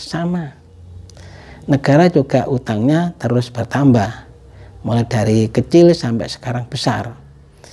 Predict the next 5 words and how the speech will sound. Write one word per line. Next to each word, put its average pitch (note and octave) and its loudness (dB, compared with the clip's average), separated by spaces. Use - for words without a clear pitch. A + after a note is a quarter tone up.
Kalau D#3 4
teman-teman E3 4
semua E3 0
mengambil C3 0
data A2 -4